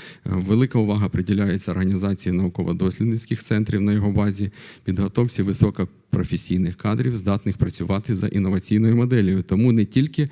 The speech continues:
ми постачальником є кадрів, але є ще і з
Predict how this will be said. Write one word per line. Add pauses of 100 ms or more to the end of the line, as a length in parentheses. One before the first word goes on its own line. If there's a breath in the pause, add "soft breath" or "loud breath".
(240 loud breath)
ми
постачальником
є
кадрів,
але
є
ще
і
з